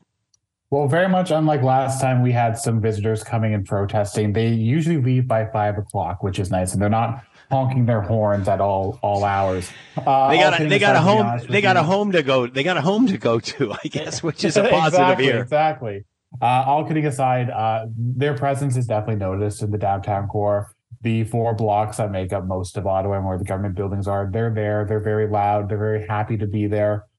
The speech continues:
Speaker 1: Um, they're making noise when they want. They're people, getting people to honk their horns. But broadly speaking, they're pretty peaceful. They're nice people. They're good people like you and me out there.
Speaker 2: And we've been hearing,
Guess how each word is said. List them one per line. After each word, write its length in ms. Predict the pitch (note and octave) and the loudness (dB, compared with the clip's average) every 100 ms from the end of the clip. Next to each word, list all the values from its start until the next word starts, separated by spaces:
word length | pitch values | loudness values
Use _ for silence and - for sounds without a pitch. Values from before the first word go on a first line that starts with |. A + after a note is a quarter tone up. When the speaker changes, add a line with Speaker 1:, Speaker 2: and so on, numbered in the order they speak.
| _ _ | _ _
Speaker 1:
Um, 540 | G2 G2 G2 F#2 F2+ - _ _ | -2 0 2 0 -6 -10 _ _
they're 320 | B2 A#2+ A#2+ | -4 -2 0
making 380 | A#2 B2 B2 A#2+ | 0 0 0 0
noise 400 | A#2+ A#2 A#2+ A#2 | 2 0 0 -2
when 240 | A#2+ A2+ A2+ | -2 0 0
they 80 | |
want. 380 | A2+ A#2+ C3 A2 | 0 0 0 0
They're 180 | G#2+ G2+ | -2 -4
people, 200 | - A2+ | -2 -2
getting 220 | A2 A2 | -2 -2
people 220 | A2+ A2 | -2 -2
to 20 | G2+ | -2
honk 220 | A2 A2 | -2 -2
their 140 | G#2+ | -2
horns. 420 | G2+ A2+ A#2 A2+ _ _ _ - | 0 0 -2 -4 _ _ _ -4
But 160 | A2+ | -2
broadly 240 | C#3 C3 B2+ | 0 0 0
speaking, 260 | C3 A#2+ | 0 0
they're 140 | B2 B2+ | 0 0
pretty 220 | C#3+ C3 | -2 -2
peaceful. 440 | A#2+ A2 - A#2+ A2+ | -2 -4 -4 -4 -2
They're 120 | A#2 | 0
nice 280 | A#2 A#2 - | 0 -2 -2
people. 320 | A#2+ A2+ A#2+ | -4 -2 -2
They're 100 | A#2 | -2
good 180 | A#2+ A#2 | -2 -2
people 280 | A#2 G#2+ A2 | -2 0 -2
like 200 | G#2 G2 | -2 -2
you 140 | G2 | -4
and 80 | F#2 | -2
me 180 | F2+ F2+ | -2 -4
out 200 | F2 - | -4 -6
there. 320 | E2+ E2+ - _ _ _ _ _ _ _ _ _ _ _ - | -6 -8 -12 _ _ _ _ _ _ _ _ _ _ _ -2
Speaker 2:
And 480 | F#3 G3 G3+ G3+ F3 | 0 2 0 -2 -4
we've 220 | F3 F3+ | -4 -2
been 120 | E3+ | -4
hearing, 500 | C#3+ G3+ A3+ G#3+ | -4 -4 -4 -4